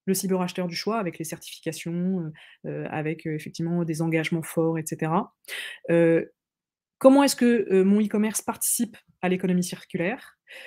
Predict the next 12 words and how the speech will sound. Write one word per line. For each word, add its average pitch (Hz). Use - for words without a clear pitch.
Euh, 170
comment 240
est-ce 202
que 208
je 202
travaille 214
mes 202
stratégies 196
d'inclusion, 196
de 226
transparence, 196
l'authenticité 214